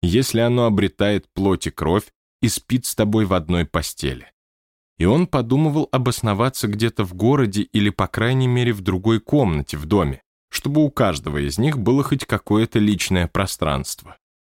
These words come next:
Нэнси решила вернуться туда, где жила прежде, и её квартира освободилась.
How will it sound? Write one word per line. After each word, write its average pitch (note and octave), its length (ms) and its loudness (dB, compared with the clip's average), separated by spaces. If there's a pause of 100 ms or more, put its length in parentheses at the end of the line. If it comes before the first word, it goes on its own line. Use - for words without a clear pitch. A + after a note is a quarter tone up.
(560)
Нэнси F#3 680 2 (240)
решила B2 440 0
вернуться C3 560 0
туда, B2 300 0
где A#2+ 200 -2
жила A2 280 0
прежде, D2 520 0
и - 20 -8
её D2+ 380 -2
квартира F2 560 -2
освободилась. F#2 880 -4